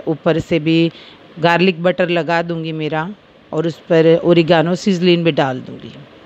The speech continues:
ताकि आपको बिल्कुल खाने में इसका taste मैकडॉनल्ड जैसा ही आए। इसे बनाना कितना आसान है आप देख सकते हो माशाल्लाह से। अब ये पतीले में मैंने salt डाल के एक stand रख दिया था और इसको गर्म करने के लिए रख दिया था। अब मैं इसको bake कर लूँगी।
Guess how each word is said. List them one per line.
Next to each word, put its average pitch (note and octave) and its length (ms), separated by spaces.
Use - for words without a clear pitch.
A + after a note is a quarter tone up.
ताकि E3 380
आपको F3 300
बिल्कुल G#3 600
खाने F#3 380
में F#3+ 120
इसका G3 260
taste F#3 440
मैकडॉनल्ड F3 680
जैसा E3 320
ही D#3+ 280
आए। D3 280
इसे F3+ 280
बनाना F3+ 380
कितना F#3+ 480
आसान E3 320
है E3 80
आप E3 100
देख E3 160
सकते - 320
हो D#3 140
माशाल्लाह D#3 460
से। D#3+ 220
अब D#3+ 200
ये E3 360
पतीले F3+ 380
में F3+ 120
मैंने F3 220
salt E3 380
डाल E3 200
के D#3 120
एक E3 80
stand E3+ 360
रख F#3+ 140
दिया D#3+ 240
था D#3+ 140
और D#3+ 100
इसको E3 240
गर्म D#3 280
करने D3+ 300
के D3+ 120
लिए D3+ 160
रख C#3+ 140
दिया - 260
था। - 100
अब D3+ 80
मैं D#3 100
इसको D#3 220
bake D3 300
कर B2+ 140
लूँगी। - 320